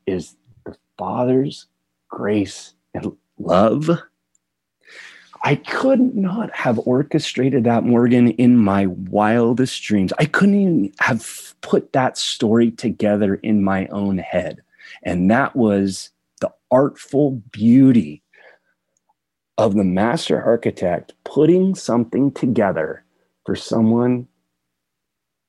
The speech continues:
that he loves unconditionally. And that's what we needed. That's what Megan and I needed.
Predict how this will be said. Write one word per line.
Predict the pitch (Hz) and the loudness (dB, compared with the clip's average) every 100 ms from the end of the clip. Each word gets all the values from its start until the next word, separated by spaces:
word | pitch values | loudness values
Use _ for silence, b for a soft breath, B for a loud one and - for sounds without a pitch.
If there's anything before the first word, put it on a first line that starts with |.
| _ _ _ _ | _ _ _ _
that | 117 113 104 | -4 -2 -4
he | - 110 | -4 -6
loves | 101 95 104 117 123 139 135 - - _ _ _ _ 147 | -4 -4 0 0 0 -2 -6 -14 -20 _ _ _ _ 0
unconditionally. | 208 240 233 202 190 - - - 80 - - _ _ _ _ _ _ _ _ _ _ _ _ _ _ _ _ _ - | 2 2 0 -4 -4 -4 -6 -8 -14 -16 -20 _ _ _ _ _ _ _ _ _ _ _ _ _ _ _ _ _ 0
And | 151 135 - | 2 2 -2
that's | - 160 - | -2 -2 0
what | 180 | 0
we | 170 175 | 4 4
needed. | 143 175 226 190 - _ _ _ _ _ _ - | 4 4 4 0 -2 _ _ _ _ _ _ -2
That's | 135 170 - | 0 0 2
what | 190 | 2
Megan | 147 135 131 131 | 2 2 2 2
and | 127 107 | 2 0
I | 110 | 0
needed. | 104 92 90 95 92 | -2 -4 -6 -8 -10